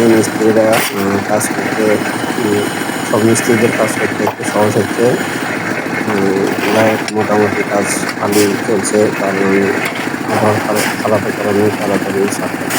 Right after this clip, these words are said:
ঢালাই করে দিব। আর দেখেন, একটা ছাদ ঢালাই করতে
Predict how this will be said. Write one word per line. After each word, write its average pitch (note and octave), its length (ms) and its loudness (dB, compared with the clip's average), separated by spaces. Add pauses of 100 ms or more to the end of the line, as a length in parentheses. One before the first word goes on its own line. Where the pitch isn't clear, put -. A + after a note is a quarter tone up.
(140)
ঢালাই G3+ 260 -2
করে G3 280 -4
দিব। G3+ 120 2 (1900)
আর C3+ 160 6
দেখেন, A#2+ 400 6
একটা A#2+ 240 2
ছাদ A2+ 280 4
ঢালাই A#2 320 8
করতে A#2 320 6